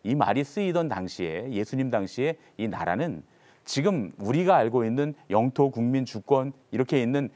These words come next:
현대 국가의 개념은 아니었습니다. 그 당시에는, 어, 그 왕이 통치하는 그 왕의 통치권이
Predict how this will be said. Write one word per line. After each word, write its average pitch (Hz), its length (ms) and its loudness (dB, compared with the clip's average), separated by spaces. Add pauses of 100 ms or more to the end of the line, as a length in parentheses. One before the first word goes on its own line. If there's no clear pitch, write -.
(120)
현대 196 280 2
국가의 139 480 2
개념은 104 500 -2 (180)
아니었습니다. 98 960 -6 (560)
그 127 100 2
당시에는, 147 640 2 (340)
어, 85 380 -2
그 123 140 2
왕이 113 560 0 (180)
통치하는 185 720 0
그 131 120 -4
왕의 113 380 2
통치권이 190 720 -2